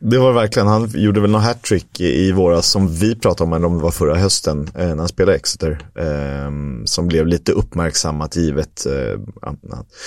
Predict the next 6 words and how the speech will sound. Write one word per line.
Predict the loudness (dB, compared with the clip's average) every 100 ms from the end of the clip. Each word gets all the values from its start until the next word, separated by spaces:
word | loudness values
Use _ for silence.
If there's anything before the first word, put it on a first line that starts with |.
| -12 -12 -16 _ 0 2
legendfaderns | 4 4 4 2 4 2 2 2 2 2 2 2 0
tragiska, | -2 0 0 2 0 0 0 0
eh, | 2 0 0 0 0 0 -2 -2 -2 2
bortgång | 2 0 -4 0 0 0 -2
då, | -2 -2
såklart. | -6 -8 -4 -4 -4 -10